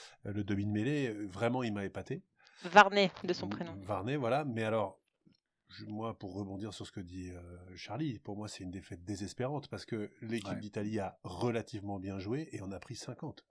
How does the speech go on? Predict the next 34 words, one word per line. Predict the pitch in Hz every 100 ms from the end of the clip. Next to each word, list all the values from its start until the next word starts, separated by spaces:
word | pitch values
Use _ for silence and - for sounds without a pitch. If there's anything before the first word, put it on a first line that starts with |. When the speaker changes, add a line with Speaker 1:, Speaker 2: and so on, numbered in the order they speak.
| -
Speaker 1:
Donc | 98 -
c'est | 98
terrible. | - 135 120 92 _ _ _ - - - - - _
C'est | - 101
terrible | - 110 156 160
et | 117
se | -
repose | 110 104 127 113
cette | - 101
question | 104 92 139
de | 139
savoir | 110 101 104 113
s'ils | -
sont | 90 101
à |
leur | 92 87
place | 113 98
dans | 95
le |
tournoi | - 92 92
destination. | 90 - 92 85 139 139
Ils | 101
en | 87
prennent | - 87
cinquante | - - 120 - 113 -
chez | 107 95
eux | 101
en | 95
ouverture, | 90 92 - 120 113
en | 101
jouant | 98 107 104 95 _
honnêtement | 127 120 113 120 107
pas | 101
mal. | 92 117 156